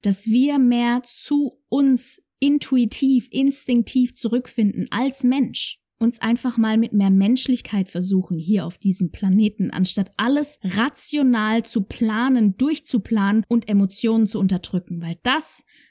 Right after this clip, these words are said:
hat uns definitiv nicht weitergebracht.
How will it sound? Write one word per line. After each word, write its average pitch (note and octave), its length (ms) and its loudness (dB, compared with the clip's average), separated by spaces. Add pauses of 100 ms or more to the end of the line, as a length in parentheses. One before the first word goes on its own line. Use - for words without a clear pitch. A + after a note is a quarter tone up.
hat - 260 -4
uns - 360 -6
definitiv G3 760 0
nicht G3+ 540 2
weitergebracht. - 840 -14